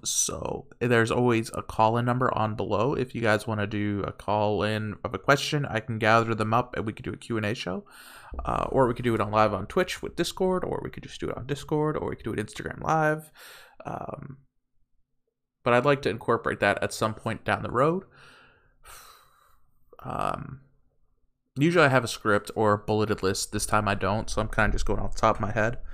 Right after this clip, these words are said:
Um, the interviews. The interviews worked.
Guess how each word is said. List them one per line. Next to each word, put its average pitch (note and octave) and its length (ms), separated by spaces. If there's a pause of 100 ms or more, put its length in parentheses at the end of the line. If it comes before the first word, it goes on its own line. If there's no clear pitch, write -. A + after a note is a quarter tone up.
(560)
Um, - 320 (1080)
the - 180
interviews. A2 580
The - 140
interviews F3 440
worked. G#2 560